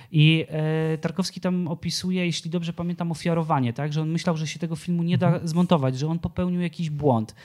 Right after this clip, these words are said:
Speaker 1: Nie? I dl-, dlatego o tym mówię, że to jest właśnie takie, że t-, te subtelności, które działają na cięciach. Tutaj porównałeś to, że właśnie wedle książki już powinno być ucięte. A to jest taka subtelność, że nie tniesz, jest dziesięć razy wyżej. I to jest właśnie to, że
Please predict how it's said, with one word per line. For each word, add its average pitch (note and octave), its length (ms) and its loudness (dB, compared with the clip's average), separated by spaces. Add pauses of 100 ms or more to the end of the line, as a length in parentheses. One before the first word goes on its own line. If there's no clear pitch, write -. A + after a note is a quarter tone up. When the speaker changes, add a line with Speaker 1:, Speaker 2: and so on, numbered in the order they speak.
(360)
Speaker 1:
Nie? D3+ 140 6
I E3+ 80 2
dl-, E3 180 -6
dlatego E3 340 4
o F#3+ 60 8
tym E3+ 160 2
mówię, D#3+ 260 2
że D#3+ 100 -2
to E3+ 120 -4
jest D#3 120 -4
właśnie D#3 240 -8
takie, E3 260 -4 (280)
że C#3+ 120 0
t-, D3+ 160 -12 (420)
te D#3 80 6
subtelności, F3 920 4
które C#3 280 -2
działają C3+ 400 2
na B2+ 140 -4
cięciach. B2 380 -8
Tutaj C#3+ 240 0
porównałeś C#3+ 460 0
to, C#3+ 100 -4
że C#3 120 -4
właśnie C#3+ 340 -2 (760)
wedle E3+ 320 6
książki F#3+ 680 2
już F3+ 160 2
powinno D#3+ 380 0
być D3+ 200 -2
ucięte. B2+ 460 0 (240)
A C3 60 0
to C#3 40 6
jest D3 160 4
taka G#3+ 200 4
subtelność, C#3 720 4 (120)
że C#3 160 -2
nie E3+ 220 8
tniesz, D3+ 420 0 (240)
jest D3 180 0
dziesięć E3 260 4
razy D3+ 300 4
wyżej. B2 380 2 (340)
I B2+ 60 0
to C#3+ 60 6
jest F3+ 120 4
właśnie F3 280 0
to, F#3+ 420 2
że D#3+ 280 0